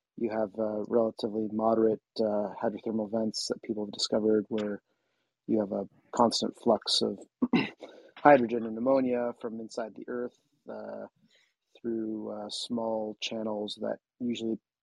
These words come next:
uh, that people have found now that possess, uh, I think, like, iron sulfur clusters. And, uh, say in a, uh, uh, uh, acidified, uh, ocean, uh,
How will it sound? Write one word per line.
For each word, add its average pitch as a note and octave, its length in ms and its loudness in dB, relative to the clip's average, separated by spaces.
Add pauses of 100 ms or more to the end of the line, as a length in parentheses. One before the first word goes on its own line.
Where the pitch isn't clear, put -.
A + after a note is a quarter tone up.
(180)
uh, - 220 0
that - 140 -6
people B2 240 0
have A2 120 -2
found A#2 320 8
now B2+ 380 6
that A#2 180 -6 (120)
possess, A#2+ 540 -8
uh, A2+ 280 -10
I - 100 -10
think, A#2 140 -14 (160)
like, A2 220 -14
iron A#2 280 -4
sulfur A#2 560 -2 (260)
clusters. A#2+ 480 -2 (1400)
And, A#2 400 -2
uh, A2 300 -2 (280)
say - 160 -2
in A2+ 240 -2
a, G#2+ 320 -4
uh, G#2 40 -6 (640)
uh, G#2 340 -2 (640)
uh, A2 240 -2
acidified, A#2 760 4 (140)
uh, G#2+ 540 -6 (100)
ocean, B2 680 0
uh, A2+ 260 -4